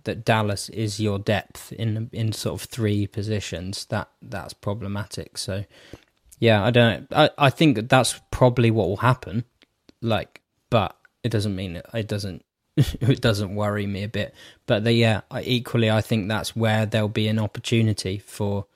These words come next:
a Shackleton to stick his hand up and, and finally get a thousand minutes, or,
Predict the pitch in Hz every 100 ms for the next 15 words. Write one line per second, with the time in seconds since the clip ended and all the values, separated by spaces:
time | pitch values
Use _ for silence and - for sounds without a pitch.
0 | _ - - 123 104 - 104 98 95 98
1 | - 101 - - 98 110 101 101 98 -
2 | 101 101 92 113 110 104 - 101 98 98
3 | 98 95 - - - 98 101 107 104 107
4 | 110 - - - _ _ - 104 101 95